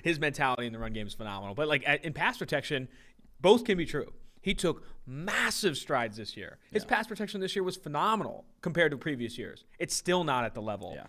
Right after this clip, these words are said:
Speaker 1: of some of these other guys. And he can still improve, right? Like, he can still improve.
Speaker 2: I have a, I have a bunch of, <laughs> from watching his tape, I have a bunch of screenshots of him when his feet are literally, like, touching each other in his pass sets.
Speaker 1: Oh, no.
Speaker 2: There's
Speaker 1: Yeah.
Speaker 2: a lot. Like, I probably have a half dozen from his tape, and that's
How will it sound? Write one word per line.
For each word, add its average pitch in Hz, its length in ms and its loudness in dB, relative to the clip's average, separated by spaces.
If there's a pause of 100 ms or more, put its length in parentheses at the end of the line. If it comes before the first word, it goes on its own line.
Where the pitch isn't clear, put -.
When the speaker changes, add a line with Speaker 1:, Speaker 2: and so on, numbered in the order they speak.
Speaker 1:
of 127 100 -2
some 127 160 -2
of 113 60 -6
these 107 160 -6
other 95 160 -8
guys. - 260 -10
And 170 100 0
he 247 120 6
can 254 120 2
still 185 220 2
improve, 131 340 0
right? 123 140 4
Like, 131 120 0
he 202 120 -2
can 175 100 -6
still 120 200 -8
improve. - 240 -10 (200)
Speaker 2:
I 98 80 -2
have 123 160 8
a, 113 120 0 (120)
I 98 80 2
have 110 120 4
a 92 40 0
bunch 90 360 0
of, 82 200 0 (320)
<laughs> - 260 4
from 135 180 2
watching 104 320 2
his 98 80 -2
tape, 95 240 0
I - 20 4
have 98 80 0
a 98 80 -4
bunch 90 220 -4
of 85 60 -8
screenshots 98 520 -2
of 98 120 -6
him 95 180 -2
when 95 100 0
his 85 160 -4
feet 95 400 -4
are 95 100 -2
literally, 95 460 2
like, 76 140 -6
touching 98 320 -8
each 60 120 -14
other 69 200 -8
in 69 80 -10
his - 80 -12
pass - 260 -10
sets. - 180 -16
Speaker 1:
Oh, 120 140 -8
no. 104 440 -10 (160)
Speaker 2:
There's 101 180 -2
Speaker 1:
Yeah. 98 120 -2
Speaker 2:
a - 20 -4
lot. 80 280 -4 (160)
Like, 104 160 0
I 113 120 2
probably 107 280 2
have 98 160 4
a 85 80 0
half 95 240 0
dozen 80 400 -4 (260)
from 92 160 -2
his 85 120 -4
tape, 87 320 -2
and 85 80 -4
that's - 360 -6